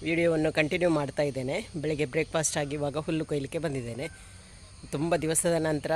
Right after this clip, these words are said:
ನಾನಿವತ್ತು ಹುಲ್ಲು ಕೊಯ್ಲಿಕ್ಕೆ ಬಂದಿರೋದು. ಆ, ಹೆಲ್ತ್ ಸ್ವಲ್ಪ ಸರಿ ಆಗ್ತಾ ಬಂತು, ಆದರೆ ವಾಯ್ಸ್ ಸ್ವಲ್ಪ ಇನ್ನೂ ಕ್ಲಿಯರ್ ಆಗಲಿಕ್ಕಿದೆ. ನೋಡಿ, ನಮ್ಮದು ಇದೊಂದು ದೊಡ್ಡ ಮರ. ಆ ಮರದಲ್ಲಿ ನೋಡಿ,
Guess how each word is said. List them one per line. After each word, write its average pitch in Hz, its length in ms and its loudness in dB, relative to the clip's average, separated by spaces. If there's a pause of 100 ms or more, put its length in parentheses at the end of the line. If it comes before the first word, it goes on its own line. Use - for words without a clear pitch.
ನಾನಿವತ್ತು 147 600 0
ಹುಲ್ಲು 143 180 -2
ಕೊಯ್ಲಿಕ್ಕೆ 147 360 -2
ಬಂದಿರೋದು. 151 680 -2 (160)
ಆ, 135 100 -2
ಹೆಲ್ತ್ 143 360 -6
ಸ್ವಲ್ಪ 156 320 0
ಸರಿ 151 280 2
ಆಗ್ತಾ 156 260 0
ಬಂತು, 143 440 -4 (640)
ಆದರೆ 160 180 2
ವಾಯ್ಸ್ 156 300 4
ಸ್ವಲ್ಪ 165 280 -2
ಇನ್ನೂ 160 340 2
ಕ್ಲಿಯರ್ 151 280 0
ಆಗಲಿಕ್ಕಿದೆ. 143 520 -2 (1600)
ನೋಡಿ, 147 440 0
ನಮ್ಮದು 143 460 2
ಇದೊಂದು 143 540 2
ದೊಡ್ಡ 131 280 -4
ಮರ. 135 240 2 (800)
ಆ 147 40 0
ಮರದಲ್ಲಿ 147 560 4
ನೋಡಿ, 127 400 6